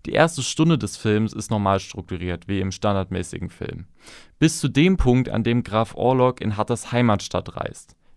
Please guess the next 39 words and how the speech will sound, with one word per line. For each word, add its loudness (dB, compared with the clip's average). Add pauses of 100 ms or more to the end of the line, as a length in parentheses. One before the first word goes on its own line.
(200)
Innerhalb 0
von 0
dreißig 2
Minuten 2
passieren 0
dann 2
nämlich 0
die -2
Ereignisse 0
von -2
gefühlt -4
zwei 0
weiteren 0
Filmen. -4 (640)
In 0
der 2
Filmarena 2
zum -6
Beispiel 0
gab 0
es -10
einen 0
Moment, 0
in -4
dem -2
ich -8
gedacht -2
habe, 2 (420)
„Okay, 0 (440)
ich -12
würde 2
schätzen, 0
das -2
geht -4
jetzt -4
noch -2
ungefähr 0
eine 0
Stunde.“ -8